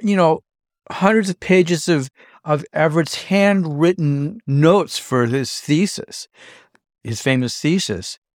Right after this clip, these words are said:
And so I read the thesis. I was, you know, studying what, you know, quantum mechanics I could. And the, I, what I had learned in England at Oxford was that a lot of these philosophers were saying that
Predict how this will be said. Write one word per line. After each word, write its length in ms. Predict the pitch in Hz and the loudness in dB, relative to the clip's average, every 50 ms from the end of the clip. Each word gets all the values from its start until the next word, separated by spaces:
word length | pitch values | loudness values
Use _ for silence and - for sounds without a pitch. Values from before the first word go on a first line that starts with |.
| _ _ _ _ _ _ _ _ - | _ _ _ _ _ _ _ _ -2
And 320 | 196 190 190 185 175 175 - _ _ _ _ _ _ _ _ _ _ _ _ _ | 0 2 2 0 0 -4 -8 _ _ _ _ _ _ _ _ _ _ _ _ _
so 260 | - - - 202 202 208 | -14 -4 0 2 4 4
I 200 | - - 180 185 | 4 4 2 2
read 280 | 175 170 185 202 226 | 2 4 4 4 2
the 140 | - 277 233 | 2 -2 -4
thesis. 540 | - - 208 196 190 - - 202 - - - | -4 -2 -2 -2 -2 -2 -2 -2 -2 0 0
I 80 | 156 | 0
was, 340 | 143 147 147 139 123 - - - | 0 0 -2 -4 -6 -8 -6 -4
you 60 | 151 | -2
know, 160 | 135 131 131 | -2 -2 -2
studying 340 | - - - 156 147 156 151 | -2 -2 -2 0 0 0 0
what, 200 | 143 139 139 - _ _ | 0 -2 -4 -6 _ _
you 160 | - 143 131 | -8 -6 -4
know, 80 | 117 113 | -4 -4
quantum 300 | 107 - 143 131 127 131 | -4 -4 -4 -2 -2 -4
mechanics 420 | 131 120 - 139 131 131 120 - | -4 -6 -6 -4 -4 -4 -4 -6
I 80 | - 117 | -6 -8
could. 480 | 110 - - 185 180 170 175 165 165 - _ _ _ _ _ _ _ _ _ _ _ - | -6 -4 -2 2 4 4 4 2 0 -6 _ _ _ _ _ _ _ _ _ _ _ -4
And 420 | 151 151 151 143 139 139 139 135 - _ _ | -2 0 0 2 0 0 -4 -6 -10 _ _
the, 280 | - 175 160 160 151 - _ _ - | -10 -4 -2 -2 -2 -4 _ _ -6
I, 180 | - 143 143 | -2 -2 0
what 180 | 151 151 170 160 | 0 2 0 0
I 40 | 151 | 2
had 240 | 147 170 160 156 | 2 0 0 0
learned 640 | 151 139 151 170 190 208 220 233 233 208 185 175 - | 0 0 2 2 4 4 4 4 2 0 -2 -6 -10
in 480 | - 165 143 139 135 135 135 131 170 - _ | -6 -4 -4 -2 -2 -4 -6 -8 -10 -10 _
England 600 | - 175 220 269 285 254 165 143 143 147 151 - - | 0 2 2 4 4 4 4 2 2 0 -2 -2 -2
at 100 | 139 135 | 0 2
Oxford 640 | 143 160 202 240 - - - 151 135 131 131 127 - _ _ - - _ _ _ _ | 2 2 2 2 0 0 0 0 2 0 0 -4 -8 _ _ -20 -20 _ _ _ _
was 520 | - 131 139 147 139 139 127 - - - - _ _ _ _ _ _ | -2 2 2 2 2 2 0 -4 -6 -12 -14 _ _ _ _ _ _
that 340 | 135 143 147 143 135 127 - _ _ _ _ _ - | -2 0 2 2 2 0 -2 _ _ _ _ _ -4
a 80 | 139 | -2
lot 220 | 139 147 143 151 170 | 2 2 2 2 2
of 60 | 165 | 2
these 320 | 165 160 147 127 - - - _ _ | 0 -2 -2 -4 -8 -14 -16 _ _
philosophers 880 | - - 143 139 135 143 147 - 165 135 - 151 147 139 127 - - - | -10 -4 0 2 2 2 0 -2 -6 -4 -2 0 0 0 0 -4 -6 -4
were 140 | 135 135 | -4 -4
saying 640 | 127 - - - 139 135 135 135 131 127 127 123 117 | -4 -4 -4 -2 -2 0 0 0 -2 -2 -4 -2 0
that 240 | 131 123 120 117 | 0 0 0 0